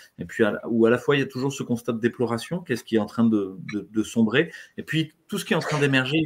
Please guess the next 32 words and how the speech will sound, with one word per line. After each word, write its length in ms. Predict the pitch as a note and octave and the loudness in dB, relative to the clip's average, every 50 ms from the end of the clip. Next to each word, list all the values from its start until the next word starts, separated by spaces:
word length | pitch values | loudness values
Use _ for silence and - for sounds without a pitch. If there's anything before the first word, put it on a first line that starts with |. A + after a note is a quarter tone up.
| C#3+ | 0
qui 80 | - B2 | 0 0
est 60 | A#2 | 0
beau 180 | A#2 C#3 D3 D3 | 2 0 0 -2
et 40 | |
qui 100 | C#3+ - | -2 -2
est 20 | A2+ | -4
chouette, 320 | - - D3+ D#3 D#3 - | -2 2 0 0 0 0
et 60 | A#2 | -10
qu'il 140 | - - A2 | -10 -10 -12
faut 140 | - - A2+ | -4 -2 0
aussi 280 | G#2 B2+ B2 - - D3+ | 0 0 -2 -4 -4 -4
montrer. 380 | C#3+ C3 B2+ - - A2+ A2+ _ - - - - - _ | -4 -4 -4 -6 -8 -10 -10 _ -20 -20 -20 -20 -20 _
Et, 120 | - - G#2 | -4 -2 -2
euh, 120 | G2+ G2+ | -2 -2
pour 160 | F#2+ - A#2 | -4 -4 -2
moi, 100 | B2+ C#3+ | 0 0
ce 140 | D#3 D3+ - | 0 -2 -4
serait 200 | B2+ - - C#3 | -8 -2 -4 -4
peut-être 260 | C3+ - C#3 C3+ - | 0 0 -2 -2 2
le 120 | C3 B2 A#2 | 4 4 6
message 360 | A#2 A#2+ A2+ - C#3 C3+ C3 | 6 4 2 2 -2 -2 0
à 40 | B2 | -2
la 80 | A2+ | -2
fin 140 | G#2+ - A#2+ | -2 -4 -6
de 80 | A#2+ A#2 | -6 -6
ce, 240 | - - G#2+ G2+ G2+ | -6 -4 -4 -4 -4
cette 240 | G2+ - G#2+ - | -6 -10 -10 -8
intervention 520 | A2 G#2 _ G#2+ G2+ G2+ G#2 - - - B2 | -10 -8 _ -8 -8 -8 -10 -12 -10 -12 -8
qu'on 140 | A#2+ A#2 G#2+ | -6 -4 -6
a 60 | G2+ | -6
faite 200 | - - A2+ - | -6 -10 -10 -10
ensemble, 300 | G#2+ - - C#3 D#3 | -12 -10 -8 -10 -10